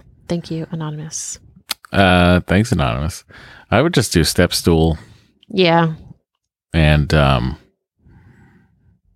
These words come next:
Speaker 2: step stool and, uh, what do they call those? Seats that, like, Henry has? What is that?
Speaker 1: Yeah, like a potty seat.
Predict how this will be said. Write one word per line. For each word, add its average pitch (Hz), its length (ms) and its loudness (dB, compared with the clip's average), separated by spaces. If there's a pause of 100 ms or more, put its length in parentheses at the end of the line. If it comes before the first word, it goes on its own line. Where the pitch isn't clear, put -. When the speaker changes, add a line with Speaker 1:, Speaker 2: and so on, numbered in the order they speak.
(140)
Speaker 2:
step - 460 -2
stool 80 480 2
and, 73 400 0 (240)
uh, - 520 -8 (300)
what 92 120 -6
do 98 40 -4
they 107 120 -4
call 110 240 4
those? 123 420 2 (1600)
Seats - 840 -2
that, 110 160 2 (300)
like, 95 180 -2
Henry 110 240 2
has? 113 460 2
What 101 100 0
is 82 120 0
that? - 240 -4 (520)
Speaker 1:
Yeah, 226 140 0
like 165 120 0
a - 40 -10
potty 180 320 2
seat. 175 320 -4